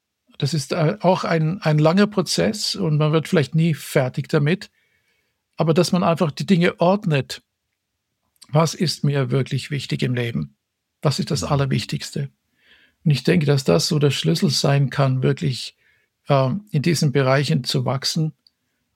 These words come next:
und dann auch zu erkennen, diese Praktiken, die sind jetzt nicht nur, ähm, Gesetze, die ich beachten muss, muss, sondern das sind wirklich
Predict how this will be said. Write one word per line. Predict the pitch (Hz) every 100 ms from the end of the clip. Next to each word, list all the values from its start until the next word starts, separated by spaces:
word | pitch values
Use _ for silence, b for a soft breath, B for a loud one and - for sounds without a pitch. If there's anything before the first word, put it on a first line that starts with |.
| _
und | 156
dann | 147 143
auch | 170 151 143
zu | 147 143
erkennen, | - 160 160 165
diese | 151 139 151
Praktiken, | 135 139 147 - - - 160
die | 139
sind | 131 160 151
jetzt | 160 143 160
nicht | 156 - -
nur, | 156 160 160 139 - _ _ _ _ _ _ _ _ _ -
ähm, | 143 135 131 127 - _ _ _ _ _ _
Gesetze, | 151 135 170 165 - 143
die | 143 147
ich | 135 -
beachten | 160 - 139 - 139
muss, | 127 123 - 120 - _ _ _ _ _ _
muss, | 147 135 -
sondern | 131 131
das | 135 131
sind | 160 135
wirklich | 135 143 156 143 -